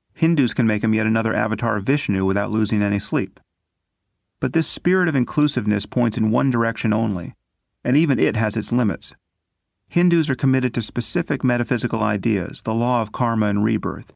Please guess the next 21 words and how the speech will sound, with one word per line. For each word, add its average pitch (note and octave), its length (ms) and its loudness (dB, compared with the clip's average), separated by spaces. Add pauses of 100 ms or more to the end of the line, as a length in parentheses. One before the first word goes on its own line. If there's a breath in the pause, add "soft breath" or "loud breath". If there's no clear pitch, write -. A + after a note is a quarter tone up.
(160)
a A#2+ 60 -2
multiplicity B2 720 0
of G2 100 -6
gods, G2 480 -6 (720)
that B2 100 0
almost C3 260 0
every D#3+ 300 0
other B2+ 260 2
major A#2 360 2
religion G#2+ 420 0
decries. G#2 680 -4 (1000)
It C3+ 80 -2
is C#3 100 0
impossible D3 580 0
for - 160 -6
any C#3 200 2
faith, G2+ 500 -4
no B2 80 0
matter A#2+ 220 2
how C#3+ 260 0
elastic, A2+ 680 -4